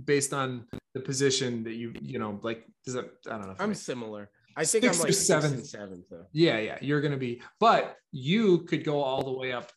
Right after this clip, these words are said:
Speaker 1: to, or all the way down to the eighth draft pick. If you win the losers bracket, you'll be the eighth pick. So that's, that's how that works.
Speaker 2: I will.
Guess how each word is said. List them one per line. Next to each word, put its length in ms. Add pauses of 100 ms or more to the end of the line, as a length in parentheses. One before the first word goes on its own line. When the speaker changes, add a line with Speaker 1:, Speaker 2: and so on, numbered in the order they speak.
Speaker 1:
to, 640 (840)
or 80
all 100
the 60
way 140
down 840 (240)
to 160
the 300
eighth 520 (220)
draft 360
pick. 200
If 80
you 160
win 320
the 80
losers 400
bracket, 400
you'll 180
be 120
the 180
eighth 280
pick. 220 (560)
So 380
that's, 280 (280)
that's 200
how 140
that 180
works. 220
Speaker 2:
I 100
will. 260